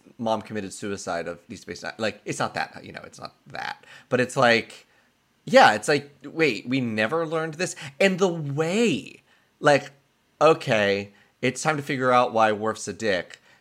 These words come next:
Why don't you sit down and have a four-minute monologue where the camera will just sit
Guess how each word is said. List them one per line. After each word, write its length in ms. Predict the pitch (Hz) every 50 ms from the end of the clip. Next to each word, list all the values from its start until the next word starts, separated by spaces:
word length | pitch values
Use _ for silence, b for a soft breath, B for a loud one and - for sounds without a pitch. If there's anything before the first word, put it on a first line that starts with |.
| b _
Why 140 | - 120 131
don't 180 | 139 139 139
you 80 | - 127
sit 240 | - - - 123 127
down 280 | 127 120 117 110 104
and 100 | 98 92 92
have 140 | 101 90 85
a 40 | 90
four-minute 600 | 87 _ _ _ - 117 107 101 101 95 95 -
monologue 560 | 85 87 85 85 78 - 50 52 - - - _ b b b b
where 140 | b 98 98
the 80 | - 95
camera 400 | - - 113 104 98 95 87 82
will 100 | 80 82
just 300 | - 87 - - - _ _ _ _ _ _ _ _ _ _ _ _ _ _ _
sit 380 | _ - - - 117 - - -